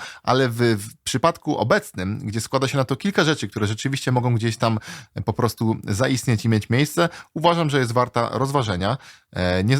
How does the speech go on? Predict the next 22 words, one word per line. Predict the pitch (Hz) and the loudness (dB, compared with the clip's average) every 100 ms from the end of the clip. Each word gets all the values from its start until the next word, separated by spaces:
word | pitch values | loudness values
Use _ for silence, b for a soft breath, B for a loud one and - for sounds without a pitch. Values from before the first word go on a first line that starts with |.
| 143 | 2
nie | 143 | 0
rozpoczynamy | 156 - - 180 185 | 2 -2 -2 0 2
jej | 180 | 0
w | 170 | 0
przypadkowym | - - - 156 | -4 -2 2 2
momencie, | 151 123 101 127 | 4 2 0 -4
to | 113 | -6
jest | 113 - | -8 -6
kolejny | 135 131 120 | 0 2 0
fragment, | - 120 117 110 | 0 0 0 -2
który | 113 | -4
chciałbym | 107 113 107 | 0 0 2
podkreślić, | 104 - 131 - 139 - B B | 0 0 0 2 -2 -2 B B
lecz | - 120 | 0 2
właśnie | 139 - | 2 2
wtedy, | 135 180 175 | 0 2 2
gdy | 156 151 | 2 2
jesteśmy | 151 151 147 | 2 0 0
pewni | - 170 170 156 170 147 _ | 2 0 0 0 -2 -4 _
zyskowności | 107 123 - 127 120 131 - | -6 -6 -4 -4 0 -2 -2
danej | 110 107 98 | -2 -2 -2
pozycji. | 107 107 - | 0 0 0